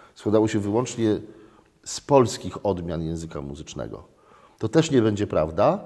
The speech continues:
dlatego że oni są wszyscy podłączeni, ci folkowcy są podłączeni do mediów i oni naprawdę słuchają z lubością muzyki amerykańskiej i powiedzą, że to jest piękne,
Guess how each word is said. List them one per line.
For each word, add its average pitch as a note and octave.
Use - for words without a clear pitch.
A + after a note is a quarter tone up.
dlatego A2
że A2
oni A#2
są A2+
wszyscy A#2+
podłączeni, A2
ci -
folkowcy G2+
są G2
podłączeni G2+
do G2
mediów F2+
i A#2+
oni A#2+
naprawdę B2
słuchają G2
z F2+
lubością F#2+
muzyki F2+
amerykańskiej E2+
i A#2+
powiedzą, G#2
że G2+
to A2+
jest A2+
piękne, F2